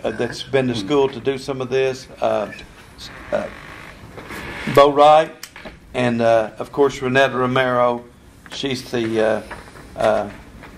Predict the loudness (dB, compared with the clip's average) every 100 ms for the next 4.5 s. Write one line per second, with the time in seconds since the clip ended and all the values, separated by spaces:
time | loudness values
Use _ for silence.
0 | -20 -18 -4 -2 0 2 2 4 2 4
1 | 4 2 0 -4 0 0 -2 -10 -20 -20
2 | -2 2 6 6 6 2 0 0 4 4
3 | 2 -6 -6 4 4 4 2 0 -2 -16
4 | -16 0 2 2 0